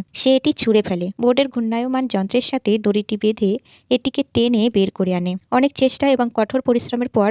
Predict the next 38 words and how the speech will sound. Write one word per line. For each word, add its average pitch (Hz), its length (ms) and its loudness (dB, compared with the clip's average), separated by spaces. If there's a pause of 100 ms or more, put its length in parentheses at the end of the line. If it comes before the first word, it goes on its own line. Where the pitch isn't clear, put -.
(100)
পাত্রটি 214 420 -2
নৌকা 208 260 -2
থেকে - 240 -6
মুক্ত 220 280 -6
হয়। 190 200 -2 (120)
এটি 247 240 0
আলাদা 233 280 4
হয়ে 254 180 2
পানিতে 214 360 -2
ভাসতে 208 360 -6
শুরু 190 220 -2
করে, 185 240 -2 (380)
কিন্তু 202 200 -2 (100)
পাত্রটি 220 480 0
সরানোর 202 460 0
সাথে 208 200 -2
সাথে 233 280 -2 (420)
নৌকায় 233 360 2
পানির 214 280 0
প্রবাহ 202 360 0 (260)
আরও 202 220 2
দ্রুত 190 280 -2
বৃদ্ধি 190 280 -2
পায়। 175 260 -2
এখন 233 360 2
তার 220 220 2
হাতে 208 300 -2 (120)
খুব 294 200 0
কম 202 200 -4
সময় 196 300 0
আছে, - 220 -6 (260)
কারণ 202 260 2
নৌকাটি 226 460 0
ধীরে 220 240 0
ধীরে 214 200 2
ডুবে 190 240 -2
যাচ্ছে 185 340 -4 (200)
এবং 196 180 4